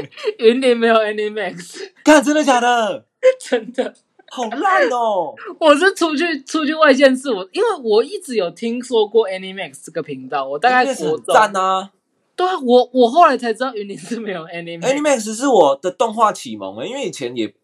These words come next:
Speaker 2: 不太知道用，可以用电脑看，以前用电脑时间也不长嘛，基本上
Speaker 1: 嗯。
Speaker 2: 你要看一些日本动画就只能靠 Animax 欸。
Speaker 1: 嗯。
Speaker 2: 什么左眼的夏娜啊，什么 K-On! 啊，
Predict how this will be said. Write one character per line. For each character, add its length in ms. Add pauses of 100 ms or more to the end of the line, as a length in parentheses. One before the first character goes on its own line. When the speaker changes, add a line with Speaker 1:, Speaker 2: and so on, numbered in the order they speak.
Speaker 2:
不 100
太 160
知 140
道 160
用， 140
可 120
以 40
用 140
电 160
脑 140
看， 180
以 60
前 100
用 100
电 140
脑 80
时 140
间 80
也 60
不 100
长 320
嘛， 140
基 120
本 80
上 160
Speaker 1:
嗯。 380
Speaker 2:
你 80
要 120
看 220
一 40
些 100
日 100
本 220
动 140
画 100
就 100
只 80
能 80
靠 220
Animax 520
欸。 200 (240)
Speaker 1:
嗯。 240
Speaker 2:
什 100
么 140
左 240
眼 120
的 100
夏 300
娜 120
啊， 460
什 100
么 180
K-On! 500
啊， 360